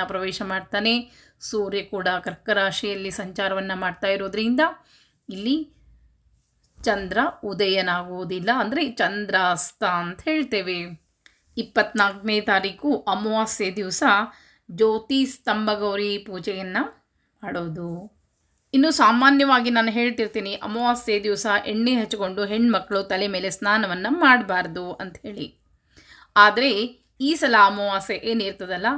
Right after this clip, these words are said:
ಅದು ಮುತ್ತೈದೆ ಭಾಗ್ಯವನ್ನ ಬೇಡ್ಕೊಂಡು ಮಾಡುವಂಥ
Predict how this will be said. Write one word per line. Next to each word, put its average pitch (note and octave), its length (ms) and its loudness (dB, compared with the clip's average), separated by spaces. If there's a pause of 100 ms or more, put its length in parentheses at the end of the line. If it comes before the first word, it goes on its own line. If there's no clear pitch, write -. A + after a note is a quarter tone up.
(440)
ಅದು C4 500 -2 (180)
ಮುತ್ತೈದೆ B3+ 640 2
ಭಾಗ್ಯವನ್ನ G#3+ 640 0 (120)
ಬೇಡ್ಕೊಂಡು G3+ 480 -4
ಮಾಡುವಂಥ F#3+ 560 -4